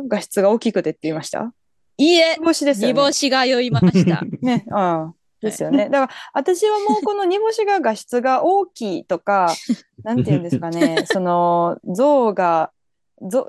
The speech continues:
Speaker 1: ぞ-、ぞ-、象が高いとか、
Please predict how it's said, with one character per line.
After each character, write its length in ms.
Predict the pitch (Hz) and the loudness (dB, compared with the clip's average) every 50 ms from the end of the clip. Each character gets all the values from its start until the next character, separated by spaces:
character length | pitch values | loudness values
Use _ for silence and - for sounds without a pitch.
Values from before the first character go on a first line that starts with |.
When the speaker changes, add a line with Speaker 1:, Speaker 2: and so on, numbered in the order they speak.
| - - | -6 -8
Speaker 1:
ぞ-、 320 | 190 202 269 285 277 - - - 76 - - _ - 214 | -4 0 0 0 0 -2 -4 -10 -18 -20 -20 _ -14 -6
ぞ-、 260 | 196 247 277 254 - - - - | -2 -2 -2 -2 -4 -6 -8 -6
象 460 | 190 185 247 277 285 269 254 233 214 185 | -2 0 2 4 4 4 4 4 2 2
が 400 | 190 180 175 170 165 160 - - _ - | 2 2 2 4 2 0 -2 -4 _ -10
高 320 | - 240 - - 220 185 | -8 -6 -4 -2 0 0
い 120 | 165 151 - | 0 -2 -4
と 140 | - - - | -6 -6 -4
か、 320 | - 170 160 - - | -2 -2 -2 -2 -4